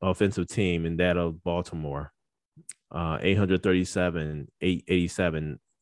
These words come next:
nine twenty-one yards. So, uh, less than a thousand yards all throughout his time in Baltimore. Then, of course, uh, with San Francisco, uh,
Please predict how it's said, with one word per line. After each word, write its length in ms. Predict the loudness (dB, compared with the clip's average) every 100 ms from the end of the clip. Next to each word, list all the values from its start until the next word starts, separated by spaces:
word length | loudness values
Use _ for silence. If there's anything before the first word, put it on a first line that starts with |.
| -6
nine 400 | -2 0 0 -2
twenty-one 760 | -2 0 0 0 0 -2 -8 -14 -20 _ -20 -16
yards. 540 | -4 -2 0 0 -4 -6
So, 360 | 0 2 2 0 -4 -8 -8
uh, 40 | -6
less 280 | 2 2 2
than 100 | 0
a 80 | 2
thousand 400 | 4 2 2 0
yards 400 | 0 0 -2 -4
all 420 | -4 -2 -2 -6 _ _ _ _ _ 0
throughout 260 | 4 4
his 140 | 4 0
time 460 | -2 0 0 -2 -2
in 480 | -2 0 0 -4 -8 _ _ _ _
Baltimore. 880 | -12 -2 0 0 -2 -2 -2 -4 -8 _ -20 -10
Then, 280 | 0 2 2
of 80 | 2
course, 400 | 4 4 2 -6 _ _ _ _ _ _ _ _ _ _
uh, 520 | -8 -6 -4 -4 -6 -8 -14 -4
with 160 | -2 0
San 200 | 2 0
Francisco, 720 | 0 0 2 2 2 0 0 -8 _ _ _ _ _ _ _ _ _ _ _ _ -4
uh, 580 | 0 2 4 2 0